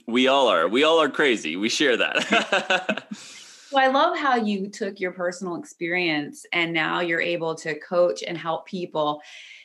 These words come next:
Speaker 2: find their own way and find their own, you know, their own why. So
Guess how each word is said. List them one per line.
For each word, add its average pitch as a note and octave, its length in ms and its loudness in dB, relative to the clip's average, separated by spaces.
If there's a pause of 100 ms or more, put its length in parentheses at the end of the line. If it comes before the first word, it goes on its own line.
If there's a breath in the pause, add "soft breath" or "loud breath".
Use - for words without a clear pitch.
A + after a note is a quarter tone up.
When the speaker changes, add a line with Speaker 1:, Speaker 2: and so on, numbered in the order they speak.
(600 loud breath)
Speaker 2:
find F3+ 280 4
their F3 160 4
own G3+ 240 2
way D3 280 4
and D3+ 160 -2
find D#3+ 300 0
their D#3+ 160 0
own, D#3 400 -2
you D#3 80 -4
know, C3+ 220 -4
their D3+ 200 0
own D#3 180 -2
why. C#3+ 540 0 (360 loud breath)
So A3 460 2